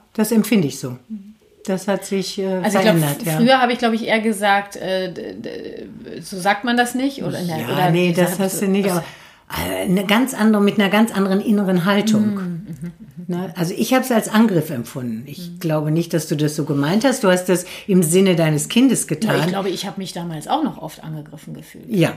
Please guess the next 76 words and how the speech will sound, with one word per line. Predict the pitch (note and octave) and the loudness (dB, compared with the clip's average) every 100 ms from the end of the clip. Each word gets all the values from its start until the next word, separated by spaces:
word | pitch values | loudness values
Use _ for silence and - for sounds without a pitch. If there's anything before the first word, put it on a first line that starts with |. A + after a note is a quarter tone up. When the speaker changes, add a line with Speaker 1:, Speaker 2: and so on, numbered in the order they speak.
| - | -8
Speaker 2:
Weil | F#3 F#3 | -6 0
Speaker 1:
ich | |
glaube | F#3 D#3 | 2 4
Speaker 2:
auch | D#3 | 4
ich | |
ja | B3 | 2
Speaker 1:
auch. | A3 | 2
Speaker 2:
noch | A3 | 0
in | G#3+ | -4
dem | G2+ | -6
Speaker 1:
Ja. | - D#3 | -6 -6
Speaker 2:
Prozess | C#3 G#3+ G3+ - | -4 -4 -6 -8
war, | F#3+ F#3 F#3 F3+ - G#2 - - - | -4 -4 -4 -8 -18 -20 -20 -20 -20
früher, | - G3+ | -4 2
Speaker 1:
Ja. | F3 - - G3+ A3 | 4 2 -6 -12 -6
Speaker 2:
ne, | A3 A#3 | -4 -2
du | G#3 | -2
hast | A3+ A3 | -2 -2
ja | G#3+ | -6
früher | - G#3 | -2 -2
auch | A#3 | 0
so | A#3 | -2
mit | G#3+ | -2
mir | G#3 | -4
geredet, | F#3+ G3+ A3 - | -6 -4 -4 -6
wie | G3+ | -12
ich | |
das | - F#3+ | -10 -12
dann | F#3+ | -10
beobachtet | F#3 D3 G3+ G3+ G3+ | -8 -6 -6 -8 -10
hab, | F#3+ F#3 | -12 -8
wie | F#3 | 2
Speaker 1:
Ja. | F#3 | 2
Speaker 2:
du | C#3+ | 2
mit | |
meinem | F3+ F#3+ | -4 -2
Sohn | C#4 | -2
gesprochen | G#3+ - - D3+ D#3+ | -2 -6 -12 -8 0
Speaker 1:
Ja, | G3+ | 2
Speaker 2:
hast. | G3 | 2
Speaker 1:
und | - | 0
ich | A3 | 0
glaube, | G3+ F#3+ | 2 4
das | F#3 G3+ | 2 2
war | A#3 | 0
für | A3+ | 0
dich | G#3 C#4 | -2 -4
schwierig. | - C3 A#2+ | -6 -8 -4
Speaker 2:
Ja, | A3 | -2
das | F3+ F3 | -2 -6
war | F#3+ | -12
auch | - | -4
für | F3+ | 0
Speaker 1:
Da, | E3+ | 2
Speaker 2:
mich | E3+ | 2
Speaker 1:
das | F#3 | 2
Speaker 2:
schwierig. | F3+ - | 0 -2
Speaker 1:
triggert | A3 G3+ G3 G3 | 0 2 2 2
dann | F#3+ | 0
Speaker 2:
Ja, | F#3+ | 2
ja, | F#3+ | 0
klar. | F3 F3+ | -2 2
Speaker 1:
Erinnerungen | G#3+ B3 A3 A3 | 2 2 2 2
und | G3 | 4
das | F#3+ | 0
tut | F#3+ F3 | 0 -2
weh. | C4+ A3 | 0 -2
Speaker 2:
Hm. | - F3+ E3+ - _ | -4 -14 -16 -20 _
Speaker 1:
Ja. | E3+ D3 | -10 -4
Speaker 2:
Ja, | B3 G3+ | -2 -2
das | D#3 D#3+ - | -2 -12 -18
war | F#3 F#3+ | -18 -16
schon | - F#3+ | -18 -18
auch. | - F3 | -18 -10
Speaker 1:
Ja. | F#3 | -2
Speaker 2:
Also | E3 | -2